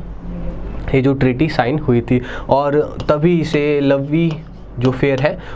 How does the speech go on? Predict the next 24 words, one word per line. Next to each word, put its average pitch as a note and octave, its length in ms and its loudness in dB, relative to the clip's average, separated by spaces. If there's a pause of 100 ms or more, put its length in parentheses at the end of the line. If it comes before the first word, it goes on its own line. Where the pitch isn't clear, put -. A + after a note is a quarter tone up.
(100)
वो C3 160 4
भी E3+ 260 2
मनाया B2 400 2
जाता A#2+ 380 0
है। A#2+ 100 2
Option C3+ 340 0
D C3 140 2
is C3 280 2
the C3+ 180 0 (360)
right A#2 280 2
answer। A2+ 280 -2 (920)
Next F3 240 2
question E3+ 320 2
है, - 420 -2 (260)
where E3+ 300 4
was G3 240 2
a F#3 220 4 (200)
decisive, G#3 420 2 (300)
decisive F3+ 580 2
bat-, D#3 440 -2
battle D3+ 260 2
fought F3+ 420 -2
between C#3+ 340 2
the C3 100 2